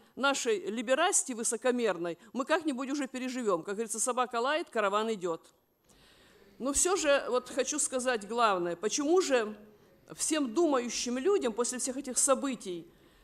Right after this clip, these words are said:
и так уже ясно, что происходило? Не знаю, какие нужно ещё расследования.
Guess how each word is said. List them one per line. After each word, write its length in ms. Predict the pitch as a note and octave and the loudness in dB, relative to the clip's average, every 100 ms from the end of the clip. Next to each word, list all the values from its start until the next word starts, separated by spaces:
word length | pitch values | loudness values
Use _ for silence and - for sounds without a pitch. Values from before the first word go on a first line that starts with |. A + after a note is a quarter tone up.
| _ - _ _ _ _ _ | _ -20 _ _ _ _ _
и 80 | - | -6
так 300 | - F4 C#4+ | 0 2 2
уже 220 | B3+ C4 | 0 0
ясно, 460 | B3+ D4 F#4 - C#4 | 2 2 4 2 0
что 200 | - C#4 | -2 -2
происходило? 840 | C4+ B3+ B3+ - B3 A3 G3+ E3+ E3 | 0 0 2 2 2 0 0 -2 -2
Не 100 | C4 | -2
знаю, 200 | C#4+ D4+ | -2 -4
какие 160 | B3 - | -6 -10
нужно 180 | A#3 C4+ | -6 -4
ещё 240 | C4 C4 | -4 -2
расследования. 800 | B3 A#3+ A#3 A3 F3 E3+ D#3 D3+ | -2 -2 0 0 0 -4 -6 -10